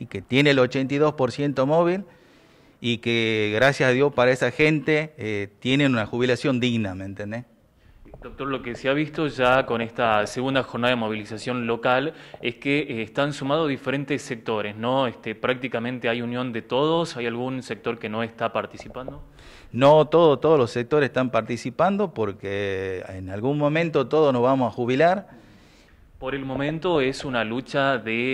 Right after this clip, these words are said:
Speaker 2: eh, empleados nada más, ¿no? Sin representación gremial, localmente tampoco.
Speaker 1: No, no, no, no. Esto todo es una, es una lucha de autoconvocados. O sea, realmente no, no, no, no tenemos inmiscuido ningún gremio,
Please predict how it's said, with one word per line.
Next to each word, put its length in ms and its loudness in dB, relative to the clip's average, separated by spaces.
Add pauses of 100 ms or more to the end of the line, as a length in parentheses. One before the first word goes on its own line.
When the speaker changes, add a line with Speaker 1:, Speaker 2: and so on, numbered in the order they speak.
(120)
Speaker 2:
eh, 300 -8
empleados 640 -2
nada 160 -4
más, 240 -6
¿no? 220 -2
Sin 260 -10
representación 760 -8
gremial, 480 -6
localmente 540 -4
tampoco. 420 -10 (480)
Speaker 1:
No, 260 4
no, 160 6
no, 140 4
no. 220 2
Esto 320 2
todo 280 4
es 60 4
una, 140 2
es 80 2
una 180 0
lucha 320 0
de 80 2
autoconvocados. 1080 0
O 80 -12
sea, 480 2
realmente 600 0
no, 300 0
no, 180 -2
no, 300 -2
no 180 -4
tenemos 400 -2
inmiscuido 540 0
ningún 260 0
gremio, 520 0